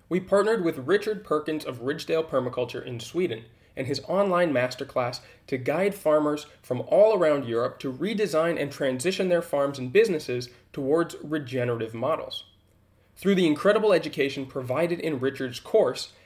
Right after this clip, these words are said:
and guided facilitation from our team and other knowledgeable practitioners around the world, we've helped our group to develop their holistic context,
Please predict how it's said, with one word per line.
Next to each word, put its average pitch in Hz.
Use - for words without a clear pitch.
and 135
guided 190
facilitation 143
from 135
our 127
team 170
and 135
other 185
knowledgeable 143
practitioners 127
around 120
the 113
world, 135
we've 196
helped 196
our 151
group 143
to 143
develop 143
their 131
holistic 117
context, -